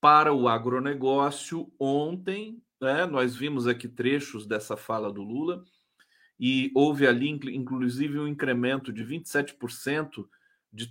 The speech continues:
toda esse, essa receita de crédito, né, de incentivo para os, os empresários do agronegócio, os grandes, é,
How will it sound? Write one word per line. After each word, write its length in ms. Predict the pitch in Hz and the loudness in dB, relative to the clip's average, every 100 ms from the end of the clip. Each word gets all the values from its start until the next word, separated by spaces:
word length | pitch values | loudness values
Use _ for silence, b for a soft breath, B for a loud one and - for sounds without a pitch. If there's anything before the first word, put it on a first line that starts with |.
| - | 0
toda 380 | 170 196 190 143 | 8 10 10 6
esse, 420 | 139 127 117 107 | 0 0 0 0
essa 240 | 113 - | -4 -2
receita 720 | 120 123 120 - 135 147 139 104 | 0 0 -4 -2 0 0 -2 -6
de 160 | 104 | -8
crédito, 800 | - 113 139 147 127 120 - 107 | -4 2 4 4 2 -2 -14 -10
né, 220 | 113 131 | -4 -4
de 160 | 117 120 | -2 -6
incentivo 840 | 117 110 107 - 156 139 110 - b b b b _ | -6 -8 -8 -6 -2 -2 -4 -12 b b b b _
para 300 | 139 147 139 | 6 6 6
os, 380 | 113 - - - | 2 -2 -12 -8
os 460 | 113 107 - - - | -8 -6 -10 -16 -12
empresários 760 | 113 107 110 104 117 113 107 104 | -10 -4 -4 0 2 2 0 -6
do 120 | 104 | -4
agronegócio, 880 | 104 113 123 123 120 139 143 139 - _ _ _ b b | -4 -4 -4 -2 2 4 4 0 -14 _ _ _ b b
os 160 | 101 104 | -14 -8
grandes, 800 | 104 131 139 120 101 - - - | 2 6 6 4 -4 -10 -10 -2
é, 280 | 107 98 | 2 2